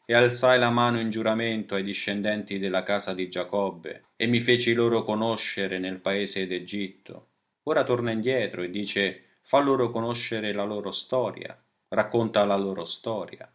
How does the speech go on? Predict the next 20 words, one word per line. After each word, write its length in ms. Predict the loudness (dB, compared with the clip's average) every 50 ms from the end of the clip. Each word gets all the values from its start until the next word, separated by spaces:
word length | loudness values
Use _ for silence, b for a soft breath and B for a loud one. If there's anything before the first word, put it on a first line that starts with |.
| _ _ _ _ _ _
riportali 720 | 0 2 4 6 8 8 6 6 6 2 2 2 4 2 2
a 100 | 2 2
quando 380 | 4 4 2 4 4 2 2
erano 280 | 2 2 0 -2 -4 -4
in 100 | -6 -8
Egitto." 720 | -10 -12 -12 -10 -6 -6 -6 -6 -8 _ -20 -20 -20 -20 _ _ _ _ _ _ _ _ _ _ _ _
Alzai 420 | 2 2 2 4 4 4 6 6
la 120 | 6 6 6
mano 300 | 6 4 4 4 4 4
in 100 | 2 2
giuramento 800 | 2 2 2 4 4 4 4 2 2 0 -2 -4 -4 -4 -2
a 60 | -2 0
loro, 640 | 0 0 2 2 2 0 0 -2 -4 -6 -8 -14 _ _ _ _ _ _ _ _ _ _
dicendo: 640 | -2 -2 0 2 4 6 6 4 4 4 4 4 6
"Io 140 | 6 4 2
sono 320 | 2 2 2 2 4 4
l'Eterno, 640 | 2 2 2 2 4 4 6 6 6 4 2 0 -2
il 100 | -2 -2
vostro 420 | 0 0 0 0 -2 -4 -4 -4 -4
Dio." 600 | -4 -4 -2 -2 0 0 0 0 -2 -4 -8